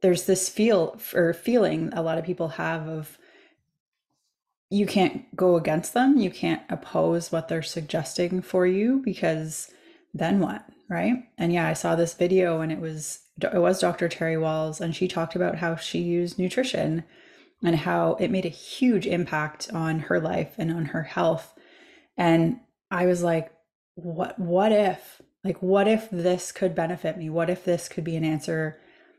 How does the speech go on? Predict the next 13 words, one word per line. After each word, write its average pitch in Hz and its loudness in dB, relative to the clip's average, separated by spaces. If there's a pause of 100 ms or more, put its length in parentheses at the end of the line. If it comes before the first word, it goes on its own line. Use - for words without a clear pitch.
(200)
that 175 4
I 180 6
didn't 180 4
even 180 2
know 175 2
existed? 170 -2 (560)
And 208 6
what 202 6
have 226 6
I 247 8
got 247 4
to 269 4
lose?" 170 -2